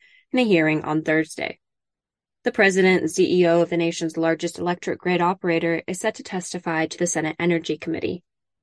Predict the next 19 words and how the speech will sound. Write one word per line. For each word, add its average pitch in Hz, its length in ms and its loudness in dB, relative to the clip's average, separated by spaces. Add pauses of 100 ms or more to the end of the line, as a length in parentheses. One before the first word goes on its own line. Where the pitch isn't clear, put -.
(840)
Lawmakers 170 580 4
are 175 160 4
eyeing 208 300 0
work 185 240 -2
on 180 120 0
a 180 60 -2
broader 208 400 -2
permitting 196 460 -2
package 185 580 -4
after 190 240 -4
some 240 220 -6
provisions 165 600 0
were 185 80 0
included 185 520 2
in - 100 -6
the 160 80 -2
debt - 240 -6
limit - 240 -8
deal. - 320 -4